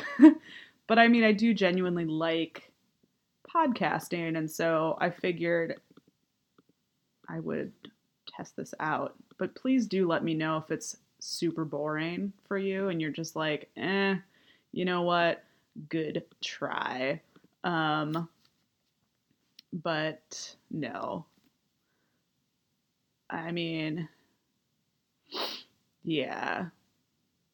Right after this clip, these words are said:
So I think too, at some point, I will probably,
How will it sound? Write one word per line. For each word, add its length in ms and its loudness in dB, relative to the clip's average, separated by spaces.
So 540 4
I 80 4
think 320 2
too, 320 2
at 120 2
some 340 6
point, 460 0
I 120 2
will 160 0
probably, 1040 -2